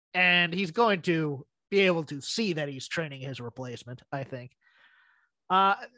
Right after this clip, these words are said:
also, just, I mean, it's, it's weird how we work in this wrestling bubble compared to other people and even other industries. Because we look at wrestling, we look at W W E and say,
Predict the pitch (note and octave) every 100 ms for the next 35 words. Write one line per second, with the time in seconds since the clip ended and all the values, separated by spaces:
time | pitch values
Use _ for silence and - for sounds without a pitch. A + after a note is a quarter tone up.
0 | _ - - A4 F#4 A3 C#4 D#4 - -
1 | B3 C4 B3+ B3 A#3 A#3+ A3+ - G3 B3+
2 | D4 A#3+ G3+ F#3+ - _ _ _ _ _
3 | - G#3 G3 F3 F3 G#3 F3+ D3 C#3+ C3
4 | - - _ _ _ _ _ - F3+ E3+
5 | E3 D#3+ - D3 C#3 C#3+ C3 - C#3+ D#3+
6 | D3+ C#3 C#3+ C3+ - C#3 B2 A#2 - _
7 | _ _ _ _ - D3+ B2 A2+ _ _
8 | G#3 A3+ F3 - D#3 C#3+ - C3+ C3 B2+
9 | - - - - _ _ _ _ - F3+
10 | G#3+ A3 G#4 G4 A#3 F3+ D#3 D#3 - D#3
11 | F3 F4 F4+ F#4 - A3+ A3 F#3 F#3 D4+
12 | G#3+ E3+ F#3 F3+